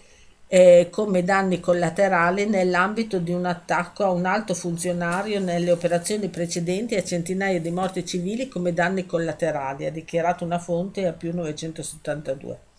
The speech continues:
I protocolli sviluppati per la selezione degli obiettivi utilizzati da Israele hanno visto l'esercito aumentare significatami-, significativamente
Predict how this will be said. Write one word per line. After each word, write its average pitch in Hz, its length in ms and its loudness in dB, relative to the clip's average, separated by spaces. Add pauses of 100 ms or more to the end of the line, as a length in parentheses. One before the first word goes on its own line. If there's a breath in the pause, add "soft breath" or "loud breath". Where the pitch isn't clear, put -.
(600 loud breath)
I 226 120 -4
protocolli 208 720 2
sviluppati 175 800 0
per 160 220 -4
la 160 80 -4
selezione 180 580 -4
degli 160 240 -2
obiettivi 160 800 -4 (240 loud breath)
utilizzati 170 760 0
da 165 120 2
Israele 170 720 0
hanno 196 240 -2
visto 190 340 -4
l'esercito 165 720 0
aumentare 170 560 -2
significatami-, 175 960 -4
significativamente 175 2000 -2